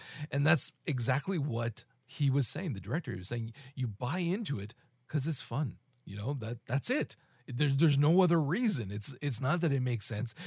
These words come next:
It's not that you can make it make sense in any way, shape, or form. It's just, yeah, this is fun. That's fine. Don't worry, like, we, we get it. We're, we're all in on the joke that this can't happen, but it's happening on film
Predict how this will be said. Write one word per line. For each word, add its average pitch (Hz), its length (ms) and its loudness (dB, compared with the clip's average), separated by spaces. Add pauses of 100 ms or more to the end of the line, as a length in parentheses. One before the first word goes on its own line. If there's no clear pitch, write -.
(100)
It's 113 160 -4
not 147 140 2
that 156 120 0
you 143 140 0
can 113 400 -2
make 135 240 -2
it 143 180 -4
make 107 280 -6
sense 104 260 -6
in 104 100 -8
any 101 200 -6
way, 98 180 -6
shape, 104 260 -8
or 98 80 -8
form. 117 520 -2 (240)
It's 151 180 0
just, 151 260 2 (160)
yeah, 403 160 -2 (140)
this 196 160 -2
is 143 100 0
fun. 92 200 -10 (100)
That's 175 180 -2
fine. - 180 -10 (140)
Don't 170 120 0
worry, 135 160 -2
like, 143 260 -2
we, 147 280 -4 (200)
we 156 220 2
get 135 260 4
it. 92 80 -4 (140)
We're, 117 180 -2
we're 117 260 -2
all 143 220 2
in 143 100 2
on 135 140 2
the 120 80 -2
joke 117 300 -2
that 104 160 -6
this 117 160 -2
can't 113 260 -2
happen, 110 440 -2 (340)
but 113 160 -4
it's 107 140 -6
happening 113 420 -6
on 120 140 0
film 139 400 2